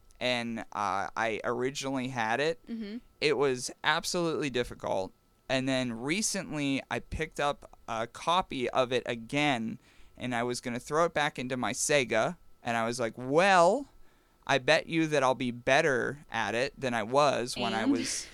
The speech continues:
Speaker 1: a kid."
Speaker 2: <laughs>
Speaker 1: And I'll tell you what, I was not. I
Speaker 2: Oh,
Speaker 1: was not better
Speaker 2: no.
Speaker 1: than it. So, um, but basically the premise of the game is you, um, I believe you're, like,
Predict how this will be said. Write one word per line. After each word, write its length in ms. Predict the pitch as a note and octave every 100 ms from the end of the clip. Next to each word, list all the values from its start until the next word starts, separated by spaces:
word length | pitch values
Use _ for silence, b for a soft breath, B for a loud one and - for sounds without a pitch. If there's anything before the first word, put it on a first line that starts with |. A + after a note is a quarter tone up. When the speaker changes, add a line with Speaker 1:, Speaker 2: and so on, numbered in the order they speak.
| -
Speaker 1:
a 100 | C#4+
kid." 540 | C#4+ C4+ E3 C3+ A#2 -
Speaker 2:
<laughs> 320 | - - -
Speaker 1:
And 160 | D#3+ F#3
I'll 120 | F#3+
tell 180 | - G3+
you 120 | G3+
what, 360 | G3+ A#3 E3+ - - b b b
I 140 | - E3
was 260 | F#3 G3+
not. 460 | G3 G3+ A3 C3+ C#2 -
I 40 | -
Speaker 2:
Oh, 160 | A#3
Speaker 1:
was 180 | E3+ F3+
not 440 | F#3+ G#3 G3 F#3+ -
better 220 | B2 G#2+
Speaker 2:
no. 40 |
Speaker 1:
than 200 | G#2+ G2
it. 200 | E2 - - -
So, 500 | - - C#3+ C3+ C3+ -
um, 480 | C#3 C3 B2+ B2 A#2 -
but 260 | C3 G#2+ - -
basically 800 | - G#3 A3+ F#3+ - F3 D#3+ D#3
the 120 | B2 B2+
premise 460 | D#3 D#3 E3 D#3+
of 120 | D3
the 80 | C3+
game 560 | B2 C3 C3 C3 C3 B2+ b b b _
is 380 | C3+ B2+ B2 A#2+
you, 540 | C3+ D3+ D3+ D3+ D3 -
um, 380 | B2 A#2 A#2 -
I 80 |
believe 400 | - B2+ E3+ E4
you're, 100 | D#4+
like, 220 | A#3 D#3+